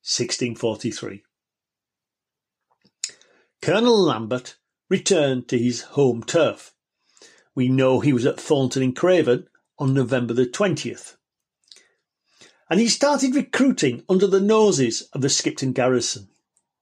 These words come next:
Such provocation did not go unchallenged. A cavalry force from the Earl of Newcastle's army,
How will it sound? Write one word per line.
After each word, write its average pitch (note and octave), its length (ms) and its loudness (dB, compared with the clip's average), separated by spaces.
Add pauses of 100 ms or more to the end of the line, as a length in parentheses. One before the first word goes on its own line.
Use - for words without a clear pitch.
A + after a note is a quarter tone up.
(720)
Such - 420 -6
provocation D#3+ 720 0
did B2+ 240 -2
not E3+ 260 0
go A#2 160 -4
unchallenged. B2 840 -4 (1000)
A C#3 60 -6
cavalry A3+ 500 2
force A#2+ 420 -2
from B2+ 200 -8
the C#3 160 0
Earl E3 220 4
of B2 120 -4
Newcastle's C#3+ 640 -2
army, A2+ 400 -6